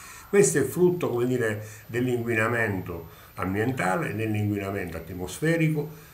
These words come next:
Ecco, se vogliamo sopravvivere, se vogliamo dare ai nostri figli, ma soprattutto ai nostri nipoti e ai pronipoti, un futuro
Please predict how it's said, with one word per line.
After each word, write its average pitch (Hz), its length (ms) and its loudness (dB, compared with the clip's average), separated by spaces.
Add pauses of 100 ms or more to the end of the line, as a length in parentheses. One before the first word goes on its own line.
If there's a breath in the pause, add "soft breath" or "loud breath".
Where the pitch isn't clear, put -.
(160 loud breath)
Ecco, - 460 -6 (140)
se - 160 0
vogliamo 156 460 4
sopravvivere, 104 760 -2
se 113 120 -8
vogliamo 131 400 -2
dare 127 220 0
ai 101 140 0
nostri 104 300 -4
figli, 104 360 -6
ma 98 120 -8
soprattutto 101 480 -8
ai 95 100 -4
nostri 104 320 -6
nipoti 98 460 -2
e 82 60 -4
ai 87 60 -6
pronipoti, 104 640 0
un 98 160 -6
futuro 107 640 -2